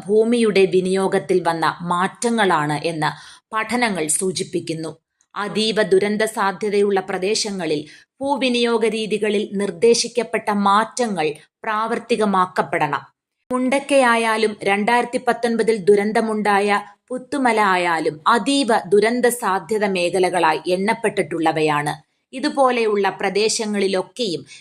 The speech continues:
വിവിധ നിർമ്മാണ പ്രവർത്തനങ്ങൾ നടത്തുമ്പോൾ നിർബന്ധമായും പാരിസ്ഥിതിക മാനദണ്ഡങ്ങൾ പാലിക്കേണ്ടതുണ്ട്.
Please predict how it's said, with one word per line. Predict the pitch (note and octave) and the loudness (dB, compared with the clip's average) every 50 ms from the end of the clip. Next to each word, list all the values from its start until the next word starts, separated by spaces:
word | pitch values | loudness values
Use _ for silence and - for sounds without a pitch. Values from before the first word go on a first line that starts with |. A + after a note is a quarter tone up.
| _ _ | _ _
വിവിധ | F#3 C4 B3 G3+ D4 D4 | -8 -6 -2 -2 0 0
നിർമ്മാണ | D#4 C#4+ C4+ C4 B3+ A#3 A#3 A#3 A#3 A3+ | 2 2 2 0 0 0 0 2 2 0
പ്രവർത്തനങ്ങൾ | A3+ - - G#3+ G3+ G3+ G3+ - G#3+ G#3 G3+ G3 G3 F#3+ | -2 -2 -2 -4 -4 -4 -4 -4 -4 -4 -4 -4 -4 -4
നടത്തുമ്പോൾ | F#3+ F#3+ F3+ F3 F3 - - F#3 F#3 E3+ F3 F3 E3+ E3+ | -2 -2 -2 -4 -4 -6 -6 -6 -4 0 0 0 0 0
നിർബന്ധമായും | - F#3+ G3+ G#3+ A3 G3 F#3+ F3 B3 C4+ B3+ B3 B3+ B3 A#3+ A#3+ A#3 A3+ A3 G#3+ G#3+ G#3+ | 0 0 0 0 0 -2 0 0 0 0 2 2 2 2 2 2 2 0 0 -2 -4 -6
പാരിസ്ഥിതിക | - - G#3+ G#3 A3+ B3 C#4 C4 - - B3 G#3 G#3 F3+ F#3 | -4 -2 -2 0 0 -2 -4 -4 -6 -4 -4 -2 -2 -2 -2
മാനദണ്ഡങ്ങൾ | F3+ F#3 F3+ F3+ F3+ F#3+ G3+ G#3 G3+ G#3 F#3 F3+ E3+ E3+ E3 E3 D3 D3 D3 - - | -2 -2 -2 0 0 -2 -2 -4 -6 -6 -8 -6 -8 -8 -6 -6 -8 -8 -8 -10 -10
പാലിക്കേണ്ടതുണ്ട്. | F#3+ F3+ F#3 G#3 G3+ - - - G#3+ F#3+ F3+ D3 D3+ - D3 D3 D3+ D3+ D#3+ - | -10 -8 -6 -6 -8 -8 -6 -4 -4 -4 -4 -6 -8 -8 -8 -8 -4 -4 -4 -4